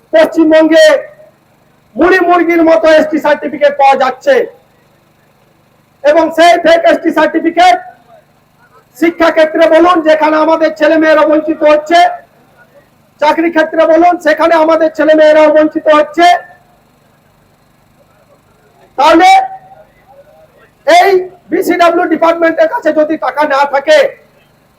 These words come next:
এরা শুধু আমাদের বেলায় যদি বলে, "টাকা নেই, টাকা নেই, টাকা নেই", তাহলে জয় জোহার মেলার করার সময় আপনাদের কোত্থেকে টাকা আসে? সেই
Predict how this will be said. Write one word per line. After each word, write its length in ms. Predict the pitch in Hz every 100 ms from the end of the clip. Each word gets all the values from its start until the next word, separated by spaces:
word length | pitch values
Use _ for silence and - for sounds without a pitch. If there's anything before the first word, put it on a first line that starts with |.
| _ _ -
এরা 200 | 294 349
শুধু 160 | 320 330
আমাদের 460 | 277 269 311 311 311
বেলায় 240 | 302 311
যদি 220 | 294 294
বলে, 260 | 294 294 285
"টাকা 280 | 269 269 285
নেই, 220 | 285 285
টাকা 260 | 277 269
নেই, 200 | 269 277
টাকা 260 | 277 247 254
নেই", 280 | 233 233 202 _ _ _ _ _ _ _ _ _ _ _ _ _ _ _ _ _ _ _ _ _ _ _ _
তাহলে 460 | 277 320 330 370 740 - - _ _ _ - _ _ _ _ _ _ _
জয় 260 | 294 359 349
জোহার 320 | 359 359 349
মেলার 300 | 330 330 311
করার 300 | 311 311 285
সময় 280 | 285 294 294
আপনাদের 500 | 277 277 269 269 269
কোত্থেকে 460 | 262 - 247 254
টাকা 280 | 254 220 226
আসে? 380 | 208 196 - 175 - _ _ _ _ _ 622 _ _ _ _ _ _ _ _ _ _ _ _ _ _ _ _ _ -
সেই 280 | 302 349